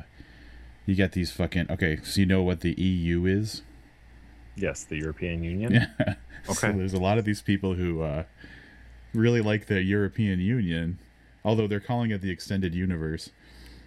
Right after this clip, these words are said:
Speaker 1: um, who think that, so I guess, and this is what I learned, um, Disney basically said, "Hey, all the books you've been writing thirty years, uh, are, don't count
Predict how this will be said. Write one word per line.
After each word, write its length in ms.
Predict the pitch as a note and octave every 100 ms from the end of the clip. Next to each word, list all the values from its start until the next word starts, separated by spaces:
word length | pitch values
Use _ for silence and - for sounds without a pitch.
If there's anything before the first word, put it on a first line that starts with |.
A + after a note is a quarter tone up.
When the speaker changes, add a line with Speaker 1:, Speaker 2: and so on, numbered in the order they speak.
| - - -
Speaker 1:
um, 560 | - F2 E2+ E2+ E2+ E2 - - F3 - _ _ - - - - - _ _ _ _ - - D2
who 500 | G#2 G2+ F2+ E2+ D#2
think 300 | - A2+ G#2+
that, 280 | G2 E2 - -
so 140 | B2
I 60 | A2+
guess, 320 | G#3 E3 -
and 240 | F2 G2
this 180 | A2 A#2+
is 80 | F2+
what 120 | F2+
I 100 | A2+
learned, 320 | F#2 D#2 D2 - - - - - - -
um, 480 | F#2 E2 D#2+ D#2 - - -
Disney 340 | A#2 A2+ A#2 F#2+
basically 400 | F#2+ G2 F#2+ F2
said, 240 | F2+ E2
"Hey, 300 | B2+ A2 G2+
all 280 | - G2+ A#2
the 120 | A2
books 260 | F#2+ G2+ -
you've 120 | F#2+
been 100 | F2
writing 420 | F2 F2+ E2 E2 - - - - - - -
thirty 400 | - - A2+ G2+
years, 600 | F#2 F#2 F2+ E2 E2 - - - - - - - - - -
uh, 220 | - E2+ -
are, 100 | -
don't 380 | E2 F#2 F#2 F2+
count 400 | - F2 G2+